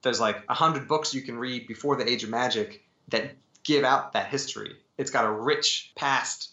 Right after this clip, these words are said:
before our characters enter the scene, and our characters only know about that stuff in terms of myths and stories from the old day, legends about the gods of old and stuff like that. So trying to come up with a, a form where the, the magic was technical in nature,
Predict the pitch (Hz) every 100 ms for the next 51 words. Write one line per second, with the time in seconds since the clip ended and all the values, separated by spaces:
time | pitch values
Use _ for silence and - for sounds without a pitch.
0 | - 117 120 110 131 120 117 110 107 -
1 | 104 120 131 165 - - 123 123 143 135
2 | 120 110 110 123 107 104 101 - 107 104
3 | 104 107 101 98 98 _ _ _ 135 120
4 | 110 - 110 - 113 107 107 107 101 101
5 | 101 101 98 101 98 - 123 113 110 107
6 | 101 - 117 101 101 101 101 104 107 113
7 | 107 117 - 110 - - 143 120 - -
8 | - - - 165 151 156 147 139 117 110
9 | 104 104 _ _ _ - 123 - 160 147
10 | 127 117 110 120 143 151 139 120 - _
11 | _ _ - 190 190 - 170 135 151 147
12 | 120 107